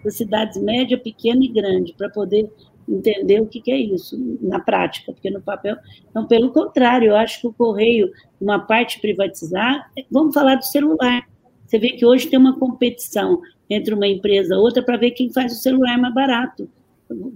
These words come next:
Eu lembro que eu pagava um celular, não sei quanto, aí no começo da privatização. Hoje, eu até assusto as minhas contas de celular, tá certo? Então, assim, eu, eu não vejo,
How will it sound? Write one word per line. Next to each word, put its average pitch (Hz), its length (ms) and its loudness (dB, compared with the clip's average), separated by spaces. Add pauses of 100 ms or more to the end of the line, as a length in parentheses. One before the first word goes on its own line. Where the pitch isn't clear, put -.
(440)
Eu 220 140 2
lembro 240 300 2
que 233 80 0
eu 220 40 2
pagava 208 400 0
um 202 60 -2
celular, 202 540 0
não 220 100 0
sei 254 260 2
quanto, 190 340 0
aí 190 100 0
no 202 120 -6
começo 214 400 2
da 220 80 -6
privatização. 190 440 -8 (240)
Hoje, 226 440 4 (240)
eu 233 100 6
até 247 220 2
assusto 302 540 2
as 214 60 0
minhas 214 240 -4
contas 208 320 -10
de - 80 -20
celular, 190 440 -6 (200)
tá 170 100 -10
certo? 190 420 -6 (500)
Então, 202 160 -4
assim, - 440 -4 (220)
eu, 214 240 -2
eu 220 120 0
não 254 140 4
vejo, 240 440 4